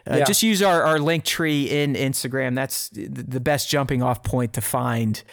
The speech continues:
Speaker 1: uh, a lot of our random socials like Discord. So,
Speaker 2: Yeah.
Speaker 1: uh, good work there, community. Keep it up, you Star Wars fan artists.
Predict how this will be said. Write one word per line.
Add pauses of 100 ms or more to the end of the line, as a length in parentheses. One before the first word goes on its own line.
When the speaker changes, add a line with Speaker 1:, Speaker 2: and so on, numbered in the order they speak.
(500)
Speaker 1:
uh,
a
lot
of
our
random
socials
like
Discord.
So, (320)
Speaker 2:
Yeah.
Speaker 1:
uh, (100)
good
work
there,
community. (140)
Keep
it
up,
you
Star (300)
Wars
fan
artists.